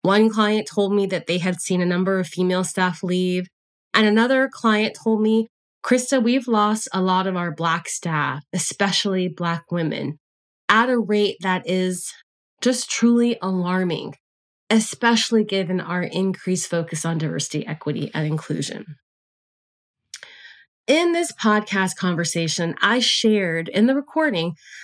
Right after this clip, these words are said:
that I had been seeing D E I requests increase and that they had started to almost transcend the one oh one kind of, you know, what is D E I or implicit bias training request.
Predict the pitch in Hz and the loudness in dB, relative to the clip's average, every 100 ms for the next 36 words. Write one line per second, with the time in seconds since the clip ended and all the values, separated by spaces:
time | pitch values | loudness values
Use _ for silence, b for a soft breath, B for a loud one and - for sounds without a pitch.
0 | B 226 220 247 277 294 226 247 240 - | B 4 6 6 4 2 2 2 2 2
1 | 226 220 214 196 165 202 226 - 240 - | 4 6 4 0 -2 -2 -2 0 0 0
2 | 196 196 185 - 180 165 160 - - _ | 0 0 -2 -4 -2 0 -2 -6 -8 _
3 | _ _ _ _ - 220 202 190 - 262 | _ _ _ _ 2 4 4 0 0 0
4 | 165 175 - - _ _ _ - 254 269 | 0 -4 -6 -10 _ _ _ 0 4 4
5 | 262 - 254 269 233 262 - 269 302 330 | 2 0 2 2 2 0 2 2 2 -2
6 | - 285 262 254 233 - 247 269 330 320 | 0 2 4 2 0 -2 2 2 2 0
7 | - - 262 247 233 - 254 254 226 190 | -4 -2 2 2 2 2 2 4 2 2
8 | 190 208 220 226 202 196 202 196 202 B | 4 4 6 6 4 2 0 0 -2 B
9 | B B _ - 202 196 180 175 175 170 | B B _ 2 4 4 0 0 -2 0
10 | 190 233 240 220 220 226 202 202 202 202 | 4 4 4 2 0 0 2 2 2 2
11 | 202 185 170 170 - - 190 190 220 220 | 2 0 0 0 -2 -4 -2 2 2 2
12 | - 175 185 - 196 185 175 165 - 160 | 0 2 2 -2 0 0 0 -2 0 0
13 | 156 - | -2 -8